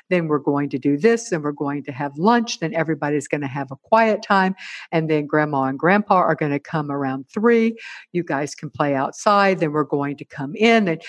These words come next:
just the basic, and you can do it with pictures if your kid is, is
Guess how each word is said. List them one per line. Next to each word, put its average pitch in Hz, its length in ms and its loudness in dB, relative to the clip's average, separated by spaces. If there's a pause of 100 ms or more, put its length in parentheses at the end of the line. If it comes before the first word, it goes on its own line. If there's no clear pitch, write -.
(200)
just 285 400 2
the 165 220 2
basic, 247 500 2 (100)
and 185 480 0
you 175 100 2
can 160 180 -2
do 196 180 4
it - 80 2
with 151 260 -4
pictures 247 540 0
if 170 140 -6
your 156 80 0
kid 151 320 0
is, 143 200 -2
is 151 340 -2